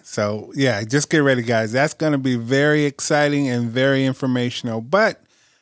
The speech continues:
information sometimes can be one of those things that fuel your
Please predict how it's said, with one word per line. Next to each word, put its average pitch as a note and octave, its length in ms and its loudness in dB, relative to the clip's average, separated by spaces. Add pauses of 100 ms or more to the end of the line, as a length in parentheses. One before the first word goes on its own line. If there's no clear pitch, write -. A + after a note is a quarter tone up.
(100)
information G#3+ 600 2
sometimes F#3 580 2
can D#3 180 0
be D#3+ 280 4
one D3+ 200 2
of D3 80 0
those C#3 180 2
things C#3+ 300 0
that A#2+ 140 -4
fuel D3+ 540 2
your A#2+ 580 2